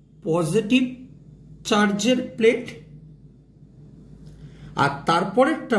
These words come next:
হচ্ছে negative চার্জের plate নেওয়া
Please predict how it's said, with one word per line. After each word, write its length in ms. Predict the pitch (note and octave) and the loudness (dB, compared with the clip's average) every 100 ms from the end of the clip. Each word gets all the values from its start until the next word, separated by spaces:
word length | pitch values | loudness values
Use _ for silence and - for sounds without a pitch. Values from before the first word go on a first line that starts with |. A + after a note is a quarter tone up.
| D#3 | 2
হচ্ছে 400 | E3+ D#3+ - F#3+ F3+ F#3 - - - - - E3 | 0 -4 -6 0 0 -2 -8 -18 -20 -18 -2 4
negative 440 | G#3 G#3+ B3+ C4+ C4 - - | 4 6 4 2 -2 -8 -2
চার্জের 500 | G#3 F#3 D3+ D#3+ F#3 G3+ - - - | 2 2 0 0 0 -2 -8 -18 -16
plate 260 | - C#3+ C3+ - | -4 -2 -2 -4
নেওয়া 200 | A2 G2+ | -4 -2